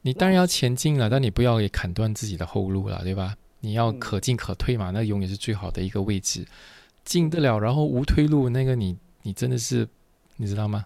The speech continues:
Speaker 1: 所以干嘛要让自己，
Speaker 2: 对。
Speaker 1: 自己活在这样的一个状态？
Speaker 2: 嗯，是。那刚刚我们就有聊过了，就是这个美国现在股市的一个情况，然后加密货币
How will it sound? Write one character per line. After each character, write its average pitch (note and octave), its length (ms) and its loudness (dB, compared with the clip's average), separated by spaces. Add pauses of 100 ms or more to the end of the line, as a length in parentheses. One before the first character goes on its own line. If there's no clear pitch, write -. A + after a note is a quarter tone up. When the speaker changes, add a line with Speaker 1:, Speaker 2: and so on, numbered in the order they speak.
Speaker 1:
所 G2+ 140 -4
以 F#2 40 -4
干 G#2+ 140 -2
嘛 F#2+ 140 0
要 G2+ 100 -2
让 G#2+ 140 0
自 G2+ 160 -4
己， F2 160 -2
Speaker 2:
对。 D#2+ 120 -10
Speaker 1:
自 - 140 -12
己 G#2 160 -6
活 - 180 -6
在 F#2+ 140 0
这 F#2+ 100 -4
样 F#2 60 -4
的 F#2 80 -4
一 - 40 -8
个 F2+ 100 -10
状 F2+ 200 -8
态？ - 240 -12 (520)
Speaker 2:
嗯， G#2+ 320 -2
是。 C3+ 300 -4 (180)
那 A3 140 0
刚 G#3 140 0
刚 F#3+ 120 2
我 D#3+ 60 2
们 B2+ 100 -2
就 E3 120 -2
有 C3+ 160 4
聊 G#2 240 -2
过 C3+ 200 2
了， G#2+ 140 0
就 A#2+ 100 -8
是 A#2+ 240 -4
这 B2+ 220 -2
个 A#2+ 220 0
美 G#2+ 260 -6
国 G2+ 300 -4
现 C3+ 200 -4
在 B2+ 180 -4
股 A2 260 -8
市 D3 260 -4
的 G#2 180 -4
一 G2+ 120 -2
个 A#2 120 -2
情 G2 320 -8
况， A#2 240 -6
然 G2+ 80 -10
后 A#2 160 -4 (100)
加 B2+ 180 -4
密 C#3+ 100 0
货 C#3 180 2
币 C3 220 2